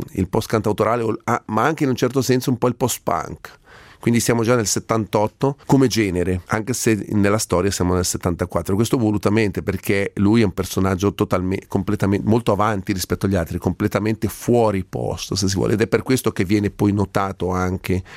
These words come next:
da, da, da, da discografici che, che cercano comunque di convincerlo a fare delle cose, no?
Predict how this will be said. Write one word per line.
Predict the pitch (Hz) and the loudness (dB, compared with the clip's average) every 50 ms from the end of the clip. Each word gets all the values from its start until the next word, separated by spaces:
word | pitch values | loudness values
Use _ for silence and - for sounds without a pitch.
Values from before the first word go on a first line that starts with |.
| - - - - - - - | -20 -20 -20 -20 -20 -20 -16
da, | - - - 78 - | -6 -4 -2 -2 -2
da, | - 82 80 80 | -2 -2 -2 -2
da, | 80 98 98 87 92 104 | -2 -4 -6 -6 -6 -6
da | 101 95 95 | -4 -4 -2
discografici | 95 90 - - - 101 92 98 - 87 82 85 - - 92 - - - 95 - | -2 -2 -2 -2 -2 -2 -2 0 0 0 -2 -4 -4 -8 -8 -6 -4 -6 -6 -6
che, | - - 95 98 95 87 85 - | -4 -4 -4 -2 -4 -6 -6 -4
che | - 98 | -4 -4
cercano | 90 - - 92 87 - - - 104 101 90 | -2 0 0 0 0 0 -2 -2 -2 0 -2
comunque | - - 110 110 107 - 107 | -2 -2 -2 -2 0 0 0
di | 101 98 | 0 0
convincerlo | - - 95 95 92 90 92 92 87 - - 98 92 98 | 0 0 0 0 2 0 0 0 0 -2 -2 -2 -2 -4
a | 85 | -2
fare | - 78 82 85 | -4 -4 -4 -4
delle | 82 87 76 85 - | -4 -4 -4 -4 -4
cose, | - - - - 82 85 - | -6 -6 -6 -6 -6 -4 -2
no? | 104 104 | -2 -4